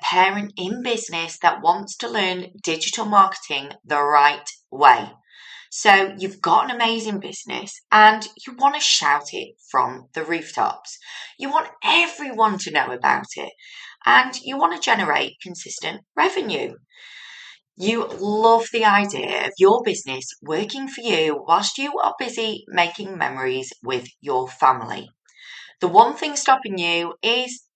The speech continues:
digital marketing. From S E O to blogging, from creating your own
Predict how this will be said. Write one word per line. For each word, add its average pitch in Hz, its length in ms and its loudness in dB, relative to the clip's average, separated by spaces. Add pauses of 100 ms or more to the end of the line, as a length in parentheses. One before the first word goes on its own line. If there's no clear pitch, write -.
digital 160 720 -6
marketing. - 580 -8 (1120)
From - 320 -8
S 185 300 0
E 247 100 2
O 208 280 6 (240)
to 214 100 -8
blogging, 151 540 2 (420)
from 185 220 -6
creating 214 920 -4
your 175 240 -2
own 202 360 -4